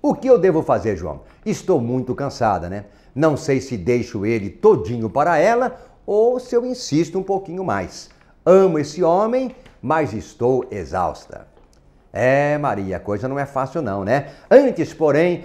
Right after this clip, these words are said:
vou dar uma boa notícia pra você. Aliás, boas notícias.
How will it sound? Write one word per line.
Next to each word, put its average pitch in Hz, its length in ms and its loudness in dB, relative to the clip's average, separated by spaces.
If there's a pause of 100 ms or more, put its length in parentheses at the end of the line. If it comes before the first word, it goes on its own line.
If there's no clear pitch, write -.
(120)
vou 147 140 2
dar 139 180 2
uma 131 160 -2
boa 127 320 2
notícia 113 420 -6
pra 98 140 -4
você. 87 340 -6
Aliás, 104 300 -2
boas 110 380 2
notícias. 104 580 -8